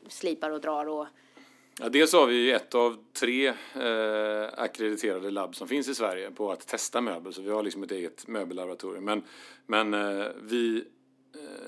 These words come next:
Speaker 2: vi får ju in kund, eh, kund- och omvärlds-, eh, synpunkter systematiskt
Speaker 1: Mm.
Speaker 2: via våran organisation.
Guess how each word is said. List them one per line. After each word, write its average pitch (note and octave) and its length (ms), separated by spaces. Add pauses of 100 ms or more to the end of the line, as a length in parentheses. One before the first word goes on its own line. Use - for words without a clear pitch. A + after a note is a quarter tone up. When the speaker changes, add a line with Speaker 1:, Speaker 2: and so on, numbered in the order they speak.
(340)
Speaker 2:
vi A#2 180
får B2+ 280
ju D#3 80
in A2 240
kund, G2+ 460 (680)
eh, A2 540
kund- G#2+ 320
och A#2+ 160
omvärlds-, F#2+ 680
eh, G2 280
synpunkter G2+ 720
systematiskt - 1040
Speaker 1:
Mm. F#3 140
Speaker 2:
via A2+ 260
våran A#2+ 240
organisation. F#2+ 600